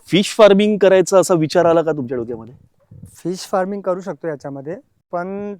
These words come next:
Speaker 2: ते क्रॅबचं न-, सोडून, कारण जेवढे याच्यामध्ये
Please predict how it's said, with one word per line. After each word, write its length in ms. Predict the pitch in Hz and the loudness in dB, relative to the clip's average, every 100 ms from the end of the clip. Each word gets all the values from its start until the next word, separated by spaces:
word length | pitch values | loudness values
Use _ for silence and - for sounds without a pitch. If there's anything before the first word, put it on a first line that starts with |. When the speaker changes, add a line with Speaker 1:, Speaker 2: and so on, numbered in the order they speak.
| 208 | -4
Speaker 2:
ते 240 | 214 214 | -2 -2
क्रॅबचं 760 | - 175 180 _ 196 196 196 | -4 -6 -6 _ -4 -4 -4
न-, 40 | 190 | -12
सोडून, 540 | - - 190 185 156 117 _ _ _ _ _ - - _ | -16 -10 -4 -4 -4 -10 _ _ _ _ _ -20 -20 _
कारण 340 | 160 170 190 | -8 -6 -6
जेवढे 240 | 175 185 196 | -6 -4 -2
याच्यामध्ये 360 | 196 202 202 | -2 -4 -6